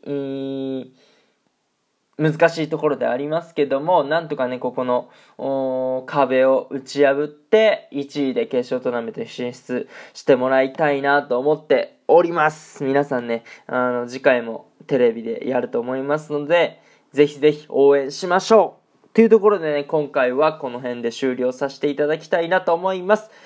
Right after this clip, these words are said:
いいなと思ったらフォロー、リアクション、ギフトの方よろしくお願いします。お便りの方でご質問、ご感想とお待ちしておりますので、どしどしご応募ください。今日という日がね、良き一日になりますように、愛年者ネタクの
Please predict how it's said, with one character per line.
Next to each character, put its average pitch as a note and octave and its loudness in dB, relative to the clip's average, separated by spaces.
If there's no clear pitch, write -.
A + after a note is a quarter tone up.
い A#3+ 2
い - 4
な G#3+ 6
と E3+ -2
思 D#3+ -4
っ D#3 -8
た C3+ 0
ら B2 2
フ C3 -2
ォ - 4
ロ B2 2
ー、 - 2
リ A2+ -4
ア A2+ -2
ク - -14
シ B2+ -10
ョ A#2+ -8
ン、 A#2 -12
ギ D3 2
フ G3+ -4
ト G#3 -4
の F#3+ -2
方 F#3 -4
よ E3+ 0
ろ E3+ 0
し - -14
く D#3+ -8
お D#3 -2
願 D3+ -2
い D3+ 0
し F3 -8
ま A3+ 2
す。 - -12
お - -2
便 A3+ 2
り C#3 -4
の A#2+ -6
方 B2 -8
で B2 -4
ご A#2+ -2
質 - -10
問、 B2+ -8
ご C3 -2
感 C#3+ -2
想 D#3+ -2
と D3+ -2
お D3 -2
待 D3+ -6
ち D#3+ -12
し - -14
て F#3 2
お F#3 4
り F#3+ -4
ま G3 -2
す G3+ -6
の G#3+ 0
で、 A#3 4
ど A#3 0
し G#3+ -6
ど A#3+ 6
し - -12
ご A2+ 0
応 - -4
募 - -18
く - -20
だ - -16
さ - -2
い。 D#3+ -4
今 A3+ 8
日 - 0
と D3 -6
い - -10
う - -12
日 C3 -14
が A#2 -12
ね、 - -12
良 C3+ 2
き - -16
一 D#3 -2
日 A#3 -4
に A3+ -2
な G#3+ 0
り G3+ -2
ま G3+ -2
す G#3 -8
よ F#3+ -4
う F3 -8
に、 D#3+ -12
愛 A#3+ 2
年 A3+ -2
者 G#3 -4
ネ E3+ -4
タ E3 -2
ク D3 -12
の A#2+ -4